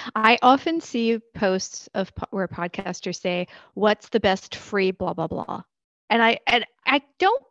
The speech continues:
blame them completely because the industry has, has this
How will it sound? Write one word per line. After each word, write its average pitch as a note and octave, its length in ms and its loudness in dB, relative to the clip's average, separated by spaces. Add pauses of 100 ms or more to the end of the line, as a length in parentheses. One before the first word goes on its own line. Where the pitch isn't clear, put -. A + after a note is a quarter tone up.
(120)
blame A#3+ 520 0
them G#3+ 340 -2
completely G3+ 680 -4
because G3+ 360 -4
the A3 100 -4
industry A3 800 -4 (600)
has, G#3 360 -6 (300)
has G#3+ 240 -4
this A3 180 -6